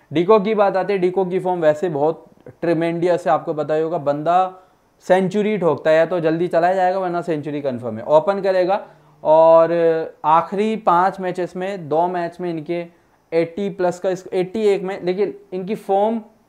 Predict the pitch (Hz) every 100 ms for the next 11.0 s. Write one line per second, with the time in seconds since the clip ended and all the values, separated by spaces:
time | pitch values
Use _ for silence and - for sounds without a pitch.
0 | _ 135 180 190 185 202 185 - 165 165
1 | 202 156 147 160 180 180 170 135 127 120
2 | 117 110 147 151 151 165 170 175 175 170
3 | 160 151 139 139 202 - _ _ - 143
4 | 180 180 147 135 143 135 117 117 180 180
5 | 214 233 233 226 226 226 196 208 214 220
6 | 196 202 208 185 151 143 143 - 185 214
7 | 190 151 156 175 180 180 180 170 156 135
8 | 117 113 - 117 110 _ _ _ 165 170
9 | 196 196 233 214 214 220 214 214 143 139
10 | 143 156 190 196 180 175 175 175 196